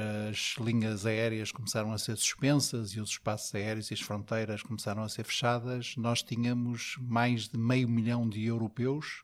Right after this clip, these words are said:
turistas ou viajantes ocasionais, que ficaram retidos em aeroportos de todo o mundo. Neste momento, já conseguimos, eh, repatriar a esmagadora maioria deles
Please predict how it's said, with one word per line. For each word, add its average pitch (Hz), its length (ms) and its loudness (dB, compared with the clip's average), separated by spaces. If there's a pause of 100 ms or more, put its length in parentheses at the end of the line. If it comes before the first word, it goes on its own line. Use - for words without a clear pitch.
(140)
turistas 131 680 0
ou 110 100 0
viajantes 104 580 -2
ocasionais, 110 840 -4 (400)
que - 80 -14
ficaram 123 400 4
retidos 120 680 2
em 113 160 -2
aeroportos 117 540 0
de 127 100 -2
todo 120 260 -2
o 104 60 -2
mundo. 98 300 -8 (960)
Neste 127 420 6
momento, 131 640 2 (360)
já 123 340 6
conseguimos, 123 1080 0
eh, 113 400 0
repatriar 120 800 2
a 143 300 -2
esmagadora 113 640 2
maioria 110 640 0
deles 131 640 -2